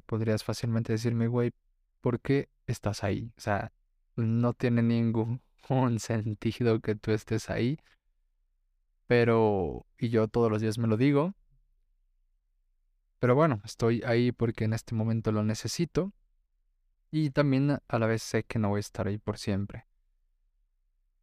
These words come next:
Eh, entonces sucede que varias veces estando ahí en ese lugar y en ese escenario con ese grupo de personas, pues, se dicen, se comentan, se hacen algunas cosas con las que,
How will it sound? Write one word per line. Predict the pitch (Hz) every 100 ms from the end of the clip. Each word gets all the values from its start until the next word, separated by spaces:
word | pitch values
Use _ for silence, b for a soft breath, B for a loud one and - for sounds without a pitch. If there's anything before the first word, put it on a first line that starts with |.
| _ _ -
Eh, | 127 120 120 120 117 - _ _ _ -
entonces | 143 175 165 170
sucede | 147 156 135 117
que | - 117 110 - _ _ _ _ _
varias | 117 127 127 120
veces | 117 113 107 -
estando | - - 110 110 110 -
ahí | 120 117 123 110
en | 117 110
ese | 110 - 117 110 -
lugar | 117 110 123 123
y | 117
en | 110
ese | - 107
escenario | - 107 120 127 117 107
con | - 107 107
ese | 110 - 110 110 127 131
grupo | 120 117 107 107 107 -
de | 110 110
personas, | - 113 110 120 117 110
pues, | - 107
se | 107
dicen, | 117 120 - 110
se | 110 107
comentan, | 104 117 117 110 107 104 104
se | - 104 101 101 101 -
hacen | 117 117 - 107 110
algunas | - 110 120 120 117
cosas | - 120 120 -
con | - 107
las | 107 -
que, | - 92